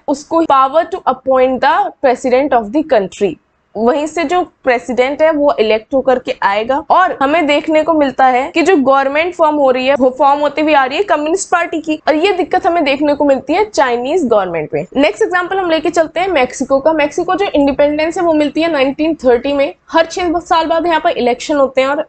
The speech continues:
इसी से elect होकर के आता है president। कोई मिलिट्री dictator रूल कुछ नहीं देखने को मिलता है हमें यहाँ पर, पर टू थाउजेंड तक सिर्फ यहाँ पर एक ही party जीतती हुई आ रही है।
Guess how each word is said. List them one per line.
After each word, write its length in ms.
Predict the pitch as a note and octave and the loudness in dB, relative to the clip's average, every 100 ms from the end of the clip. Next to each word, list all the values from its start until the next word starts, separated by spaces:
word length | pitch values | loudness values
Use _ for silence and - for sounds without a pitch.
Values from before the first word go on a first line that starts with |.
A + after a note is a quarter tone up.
| - | -4
इसी 220 | B3+ D4 | 0 0
से 140 | D4 E4 | 0 0
elect 380 | C4 A#3+ - | 2 0 0
होकर 220 | C4 B3 C4 | -2 0 0
के 120 | C4 | 2
आता 240 | A3+ A#3+ | 0 0
है 60 | B3 | 0
president। 640 | A3+ G#3+ A3+ G#3 G#3+ D4 - | 0 -2 -2 -2 -4 -4 0
कोई 220 | E4+ G4 | 0 2
मिलिट्री 460 | F4+ E4 D#4+ F4 | -2 -2 -2 -2
dictator 500 | E4 D#4+ D#4+ D#4 D#4+ | -4 -2 -2 0 0
रूल 200 | D4+ D#4+ D#4+ | 2 2 0
कुछ 260 | D#4+ - | -2 -2
नहीं 120 | E4 | 0
देखने 280 | D4+ D4 D4 | 0 0 0
को 100 | D4 | 0
मिलता 260 | D4 C4+ C#4 | 0 0 0
है 60 | |
हमें 260 | C#4+ C#4+ D#4 | 0 0 0
यहाँ 200 | D4 C4+ | 0 0
पर, 120 | D4+ F4 | -2 0
पर 120 | G#4 | 2
टू 120 | A4 | 2
थाउजेंड 280 | G4 G4+ G4+ | 2 0 0
तक 80 | A4+ | 0
सिर्फ 280 | - A4 | 0 0
यहाँ 120 | A4 F4+ | 0 -2
पर 100 | G4+ | -2
एक 220 | D4 D4 | 0 0
ही 60 | E4 | 2
party 360 | D4 D4 F4+ | 0 2 2
जीतती 300 | C#4 B3 - | 0 -2 -2
हुई 120 | B3 | 2
आ 120 | A#3 F#3+ | 2 0
रही 180 | |
है। 60 | F3 | -4